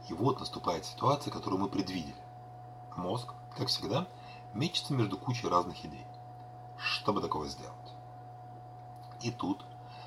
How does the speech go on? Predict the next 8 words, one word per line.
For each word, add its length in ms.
вспомнив 500
об 140
имеющемся 480
плане, 360
срабатывает 680
самый 420
простой 380
вариант. 420